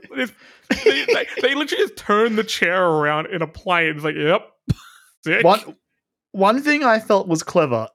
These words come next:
Speaker 1: and, um, I, it's the, uh, 'cause even though, like, again, it was pretty clear it's gonna have, like, an, an ejection,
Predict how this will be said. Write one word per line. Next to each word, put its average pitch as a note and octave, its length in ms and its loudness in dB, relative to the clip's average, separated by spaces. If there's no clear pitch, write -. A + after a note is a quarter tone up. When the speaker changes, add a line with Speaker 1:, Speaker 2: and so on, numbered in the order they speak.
Speaker 1:
and, D3+ 240 0
um, C3+ 340 2
I, B2+ 160 -4
it's D3 240 -14
the, D3+ 320 -2
uh, C#3+ 240 2
'cause F#3 120 0
even A#3+ 140 2
though, G3+ 180 4
like, C#3+ 180 0
again, G2+ 280 -10
it - 20 -14
was G2+ 120 -14
pretty A2+ 260 -4
clear A#2 180 -2
it's G2 100 -8
gonna A2+ 160 -2
have, G#2+ 160 -6
like, G2 260 -10
an, B2+ 260 2
an B2+ 100 -2
ejection, G2+ 480 -8